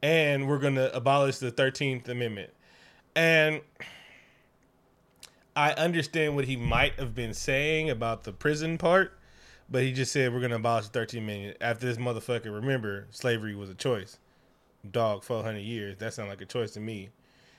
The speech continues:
And then he said, "Now we're gonna abolish the shit." So it's like, this guy, I understand what people like to say, free thinker. Actually, anytime I see free thinker, somebody put free thinker, I'm like, "Okay, buddy."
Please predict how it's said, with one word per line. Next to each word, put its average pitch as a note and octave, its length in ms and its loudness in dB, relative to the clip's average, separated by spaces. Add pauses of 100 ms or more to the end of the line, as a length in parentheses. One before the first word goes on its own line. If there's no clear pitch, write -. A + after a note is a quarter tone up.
(180)
And G#2+ 320 -4
then A#2 520 0 (440)
he B2 140 -10
said, A2+ 220 -4
"Now A2 160 0
we're G#2+ 80 -4
gonna G#2 140 -4
abolish G2 340 -4
the G2 80 -14
shit." G#2 240 -8
So C3 160 -2
it's B2 100 -4
like, C3+ 320 0 (260)
this D3+ 180 -8
guy, C#3 520 2 (2500)
I F#3 200 12
understand G3+ 480 6
what D#3 100 -2
people D#3+ 260 0
like D3 140 4
to C3 80 -8
say, D3 160 0
free C#3+ 180 -4
thinker. C#3+ 220 -2
Actually, C#3 260 2
anytime C#3+ 300 -2
I B2 60 -4
see A#2+ 180 -10
free B2+ 260 -6
thinker, C3 500 -6
somebody A2 320 -6
put G2+ 200 -10
free A2+ 160 -10
thinker, A2+ 260 -8
I'm G#2+ 120 -10
like, G2 260 -12
"Okay, A#2 800 -6
buddy." G#2 420 -10